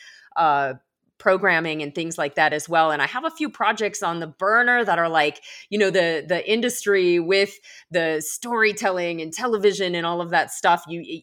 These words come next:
until it's greenlit, it's kind of like this tentative thing. So I have a few projects that I'm really got my, you know, fingers and fins crossed that go forward that are really exciting. And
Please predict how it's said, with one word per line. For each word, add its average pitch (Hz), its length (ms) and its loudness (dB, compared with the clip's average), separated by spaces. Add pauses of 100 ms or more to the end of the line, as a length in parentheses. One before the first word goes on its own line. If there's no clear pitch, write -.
(120)
until 175 400 -2
it's 190 160 -2
greenlit, 202 600 2
it's 165 160 -8
kind 190 220 -2
of 165 140 -8
like 170 260 -2
this 165 200 -6
tentative 185 460 -6
thing. 170 260 -6
So 185 120 -4
I 233 60 -2
have 233 140 -8
a 262 60 0
few 262 200 -10
projects 208 500 -2
that 170 120 -6
I'm 170 200 -8
really 208 480 -2 (220)
got 180 140 2
my, 170 240 0
you 185 200 -2
know, 160 160 -2
fingers 208 460 0
and 180 140 -6
fins 202 340 -4
crossed 196 540 2
that 165 200 0
go 185 160 0
forward 190 560 -4
that 175 80 -4
are 165 100 -6
really 180 280 -4
exciting. 185 640 -2
And 220 120 -2